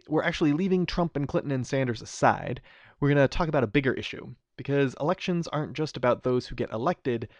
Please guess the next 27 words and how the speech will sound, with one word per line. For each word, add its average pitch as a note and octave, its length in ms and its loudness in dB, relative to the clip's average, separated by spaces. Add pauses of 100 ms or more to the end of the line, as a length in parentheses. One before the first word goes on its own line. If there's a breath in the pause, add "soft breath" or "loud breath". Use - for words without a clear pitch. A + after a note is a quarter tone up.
(120 soft breath)
they're D3+ 160 -4
also D#3+ 200 -4
about C#3 200 0
who D3+ 120 -4
gets C3+ 240 -4
to G#2+ 100 -14
vote. G#2 340 0 (720)
In C3+ 100 0
our B2+ 60 2
first G3+ 200 4
segment, B2+ 300 2 (360 loud breath)
I'm C3 80 -4
gonna C#3 200 0
talk D#3+ 280 -2
about C3 280 2
why D3 240 4
different D#3+ 340 -4
states - 560 -4
have A#2+ 180 -6
different C#3 300 -2
views A2 360 0
on A#2 100 -4
allowing B2+ 420 0
convicted A#2+ 440 -8
felons A#2+ 440 -4
to - 120 -6
vote, A2 400 2